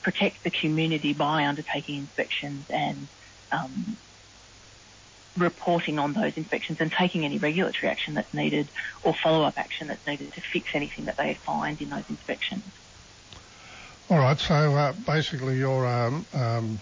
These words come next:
Speaker 2: a watchdog.
Speaker 1: That's right, and we do have another role, which is as lead regulator. So with the current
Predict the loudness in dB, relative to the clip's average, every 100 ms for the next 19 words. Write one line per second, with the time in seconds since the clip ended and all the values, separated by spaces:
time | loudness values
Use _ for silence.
0 | -8 -14 -10 -2 0 2 0 0 -2 -2
1 | -12 -18 -20 -20 -20 -16 -10 -8 2 2
2 | 4 4 2 0 0 0 -6 -2 2 4
3 | 4 2 2 0 0 0 0 -2 -4 -6
4 | -6 -2 0 2 4 2 2 2 2 2
5 | 0 -8 -18 -2 2 4 2 2 4 2
6 | 0